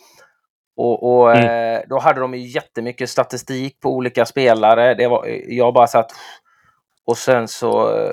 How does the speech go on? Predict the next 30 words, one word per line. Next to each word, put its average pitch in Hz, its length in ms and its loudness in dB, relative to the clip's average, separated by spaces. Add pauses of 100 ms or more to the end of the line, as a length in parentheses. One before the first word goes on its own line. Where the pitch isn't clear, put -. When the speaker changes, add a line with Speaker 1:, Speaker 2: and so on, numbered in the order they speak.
Speaker 1:
men 127 160 -2
man 123 160 0
hade 127 120 0
inte 143 260 -6
liksom, 120 380 -8 (500)
jag 123 180 2
gick 127 120 -6
ju 151 80 -2
in 127 80 -4
med 127 100 0
helt 123 240 0
andra 131 220 2
ögon 113 200 0
och 113 120 -6
tittade. 131 600 -2
Den 139 160 2
statistiken 127 560 -4
hade 123 140 0
med 123 180 0
mig, 110 80 -4
men 113 100 -8
så 117 100 -12
kollade 113 440 0
jag 123 80 -2
ju - 40 -20
på 117 220 -4
spelaren 120 600 0
liksom 123 340 -10
i 113 120 -8
matcher, 113 440 -4